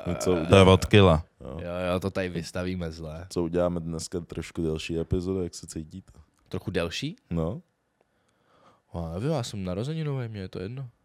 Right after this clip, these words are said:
Speaker 1: Jo, takhle. Hm. Další téma je, nemůžeš mít dlouhodobě drama s blízkým kámošem svýho přítele.
Speaker 2: Hmm. No, no, no, já vím, kam ti míří,
Speaker 3: Máš,
Speaker 2: tak můžete klidně začít.
Speaker 3: máš nějakou specifickou storku pro to?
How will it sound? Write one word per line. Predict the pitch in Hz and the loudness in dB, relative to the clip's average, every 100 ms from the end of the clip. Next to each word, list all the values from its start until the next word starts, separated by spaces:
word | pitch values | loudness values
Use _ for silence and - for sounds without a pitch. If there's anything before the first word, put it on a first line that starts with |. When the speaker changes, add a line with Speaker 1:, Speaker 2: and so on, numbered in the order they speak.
| _ _ | _ _
Speaker 1:
Jo, | 80 76 | -2 -2
takhle. | 76 90 139 127 98 - _ _ 95 | -2 -6 -6 -6 -8 -14 _ _ 0
Hm. | 143 226 190 _ - - - - - | 2 2 -2 _ -20 -20 -20 -6 6
Další | 95 107 131 | 8 8 6
téma | 113 95 87 90 | 6 6 6 6
je, | 82 76 78 90 _ _ _ - _ _ _ _ _ - | 6 4 0 -6 _ _ _ -20 _ _ _ _ _ 4
nemůžeš | 98 113 127 135 127 | 6 8 6 4 2
mít | 113 101 92 | 2 2 2
dlouhodobě | 78 80 80 85 87 85 92 | 4 4 6 4 2 2 2
drama | 73 67 65 69 76 | 0 -4 -4 -4 -6
s | 76 | -6
blízkým | 71 73 78 - 95 101 | -6 -4 -4 -6 -6 -6
kámošem | - 69 67 69 73 - 78 | -6 -6 -4 -6 -8 -8 -10
svýho | - 69 73 76 | -10 -8 -6 -6
přítele. | - 73 - 76 101 | -6 -8 -4 -4 -4
Speaker 2:
Hmm. | 95 - - - - 90 | -6 -10 -20 -16 -12 -6
No, | 98 101 | -4 -2
no, | 95 | -2
no, | 95 | 0
já | 101 | 2
vím, | 110 104 | 2 2
kam | 107 101 | 0 0
ti | 107 | -2
míří, | 101 92 | -2 4
Speaker 3:
Máš, | 98 95 | 10 10
Speaker 2:
tak | 95 | 10
můžete | 107 107 101 | 2 -2 -4
klidně | - 98 101 | -4 -4 0
začít. | 101 | 8
Speaker 3:
máš | 104 98 | 8 10
nějakou | 104 95 101 | 10 10 8
specifickou | 82 101 92 104 95 - 101 | 8 6 8 8 8 6 6
storku | 92 - 76 - 123 | 6 6 4 6 6
pro | 113 104 | 8 6
to? | 120 | 6